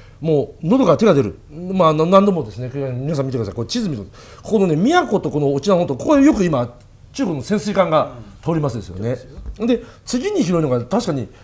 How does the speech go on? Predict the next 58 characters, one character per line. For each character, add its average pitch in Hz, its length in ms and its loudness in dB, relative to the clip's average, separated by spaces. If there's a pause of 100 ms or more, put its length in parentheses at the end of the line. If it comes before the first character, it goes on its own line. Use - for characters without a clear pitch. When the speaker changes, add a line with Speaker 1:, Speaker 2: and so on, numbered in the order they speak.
Speaker 1:
も 147 100 -2
う - 20 -4
ほ 107 180 -2
ぼ 269 120 4
本 254 280 2
島 127 220 0
と、 98 220 -8 (120)
本 185 200 0
島 123 120 -2
と 123 100 -10
ね、 120 120 -8
あ 120 100 -4
の、 123 100 -2
あ - 20 -2
れ 123 60 -2
で 117 60 -4
す 127 80 -6
ね、 - 280 0
鹿 143 100 0
児 151 100 -2
島 139 160 -2
の、 120 260 -2 (360)
ほ-、 156 240 -4
あ 131 40 0
の、 127 100 -4
本 156 160 -2
土 113 60 -6
と。 - 80 -12 (440)
こ 180 140 -10
こ、 233 380 4 (100)
こ - 120 -8
こ 330 220 2
も 320 160 2
や 294 60 4
っ 294 40 2
ぱ 285 120 6
り 180 60 6
抑 139 340 0
え 147 40 2
ら 135 80 4
れ 110 60 0
た。 85 140 -12 (720)
Speaker 2:
あ 143 60 -12
の 127 60 -12
で 127 40 -14
す 120 100 -18
ね、 196 200 -8 (120)
水 226 360 -10
中、 220 200 -6
今 196 100 -4
言 196 80 2
わ 185 60 2
れ 196 60 -2
ま 202 80 -6
し - 60 -12
た 120 80 -14
ね、 208 200 -12
水 233 380 -10